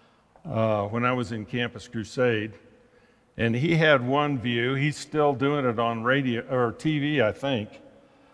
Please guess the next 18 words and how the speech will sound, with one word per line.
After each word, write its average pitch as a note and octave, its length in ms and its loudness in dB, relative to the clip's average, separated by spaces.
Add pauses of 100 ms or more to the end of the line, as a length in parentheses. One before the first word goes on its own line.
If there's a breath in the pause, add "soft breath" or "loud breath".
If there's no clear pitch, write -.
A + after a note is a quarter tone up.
(260 soft breath)
Uh, A#2 420 6 (1000 loud breath)
I B2 140 8
think F#3 300 0
I've C#3+ 160 6
been D3+ 200 0
through C#3+ 280 -2
seven C#3+ 460 -2
antichrists C3 840 -2
in A2+ 100 -8
my A2 140 -6
lifetime. A2 680 -4
That's A#2 400 -8 (240)
the A2 100 -6
joy A#2 420 0
of F#2+ 120 -12
living A2 380 -10
long. G#2 300 -8 (800 soft breath)
Uh, A#2+ 500 6